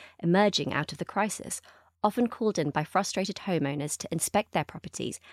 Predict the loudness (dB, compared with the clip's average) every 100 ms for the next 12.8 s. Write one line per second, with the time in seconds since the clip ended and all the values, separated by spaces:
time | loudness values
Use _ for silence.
0 | -10 -2 2 4 4 2 2 0 2 0
1 | -2 -4 -4 -4 -4 -8 -10 -10 _ _
2 | _ _ _ _ _ _ -2 2 4 4
3 | 0 0 2 0 2 -2 -2 -4 -4 -4
4 | -2 -2 2 4 4 4 2 0 -4 -2
5 | 0 0 -4 -2 2 4 2 2 2 2
6 | -4 -2 -2 0 -2 0 0 2 2 0
7 | -2 -6 -2 0 0 0 2 0 -4 -10
8 | -18 -8 -2 2 2 2 -2 0 -2 0
9 | -4 2 6 6 4 -6 -8 -4 -4 2
10 | 2 4 2 0 2 0 2 0 0 0
11 | 2 2 0 -2 -2 -2 -4 -4 -2 -2
12 | 0 0 2 0 0 0 -4